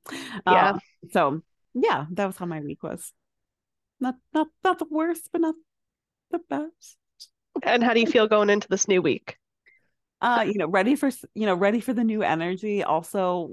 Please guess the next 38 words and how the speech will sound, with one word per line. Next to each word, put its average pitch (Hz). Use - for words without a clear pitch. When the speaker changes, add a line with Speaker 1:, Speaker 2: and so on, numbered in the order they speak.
Speaker 2:
you 185
know, 175
last 165
week 196
was 190
my 196
period 233
week 220
too, 214
so 202
always 160
just, -
like, 175
Speaker 1:
Oh, 190
Speaker 2:
and 175
Speaker 1:
jeez. 170
Speaker 2:
stuff. 175
So 147
it 135
was, 160
like, 175
that 156
whole 165
nother 156
wrench. 165
So, 147
you -
know, 175
feeling 202
refreshed 170
now 170
that 165
I'm 156
off 160
of 127
that 160
too. 185
And 139